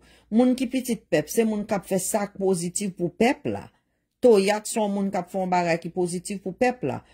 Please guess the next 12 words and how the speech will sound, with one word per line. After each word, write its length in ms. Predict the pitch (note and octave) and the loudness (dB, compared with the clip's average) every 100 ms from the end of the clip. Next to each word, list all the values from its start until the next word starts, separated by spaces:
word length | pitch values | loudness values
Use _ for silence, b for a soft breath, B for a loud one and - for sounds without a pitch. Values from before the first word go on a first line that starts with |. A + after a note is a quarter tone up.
| b - | b -8
Florans, 480 | - A#3+ A3 A3 A3 | 6 8 8 4 -2
poutèt 400 | A3 G#3+ G3 - | -6 -4 -4 0
pa 220 | F3 E3+ | 2 2
li 220 | F3+ A3 - _ | 0 -4 -10 _
ki 160 | - C#4 | 0 4
bò 120 | B3 | 4
biznis 400 | G3+ G#3 F#3+ F3+ | 4 2 0 -4
Florans 400 | F3+ F#3 E3+ E3+ | 0 0 0 -2
ye, 140 | D3 - G3 | -6 -4 -2
and 160 | G3+ | 4
Ledo 220 | G#3+ F#3+ E3 | 4 4 -2
Heydi 460 | E3+ B3 G#3 B2 | 2 2 2 -6